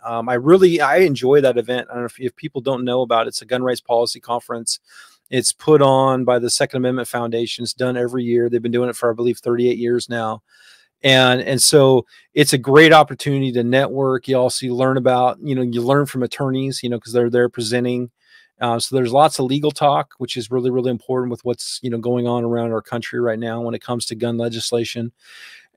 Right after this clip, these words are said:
And, and so, and, and in that way we get to kind of network together as well. And I was able to actually speak on Sunday. So that was a, a awesome experience as well. And it's just, I, I, whenever I leave there, 'cause it's like a family event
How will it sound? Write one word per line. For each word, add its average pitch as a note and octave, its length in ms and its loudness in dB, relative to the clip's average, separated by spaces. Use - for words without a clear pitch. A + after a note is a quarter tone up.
And, C3 400 6
and C#3+ 180 4
so, C#3+ 320 10
and, C#3+ 100 6
and E3 280 4
in D#3+ 80 2
that F3+ 160 8
way F3 100 8
we E3 160 4
get D3 220 0
to C#3 120 -4
kind C#3+ 220 0
of B2+ 80 -2
network C3 360 -2
together A#2+ 320 -2
as A2 120 -6
well. B2 240 2
And B2 80 -2
I C3 80 -2
was A#2+ 160 -2
able A#2+ 200 -2
to B2+ 200 -4
actually A#2+ 300 -4
speak - 320 -6
on B2+ 100 -2
Sunday. A#2+ 380 -4
So A#2+ 140 -6
that B2 120 2
was A#2+ 160 -2
a, B2 140 2
a A#2+ 220 0
awesome B2 440 -2
experience A#2+ 500 -6
as A2+ 120 -12
well. B2 340 -2
And C3+ 400 4
it's C3+ 240 0
just, D#3 320 4
I, C#3 240 4
I, C3+ 160 4
whenever G3 360 6
I F3 60 10
leave D3 240 0
there, D3+ 180 8
'cause B2 180 -6
it's - 140 -6
like D#3 140 -2
a C3 60 -2
family C3 400 -2
event B2 340 -2